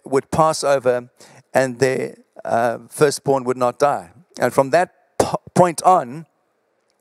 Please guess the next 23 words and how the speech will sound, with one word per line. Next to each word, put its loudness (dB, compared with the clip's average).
they 2
would -2
be -4
called 0
Israel, 0
or 0
God's 2
chosen 0
nation. -4
And 0
so 0
we -4
see -6
here 2
that 0
it -2
really 0
was 2
in -12
God's 2
plan -2
that 0
Jesus -2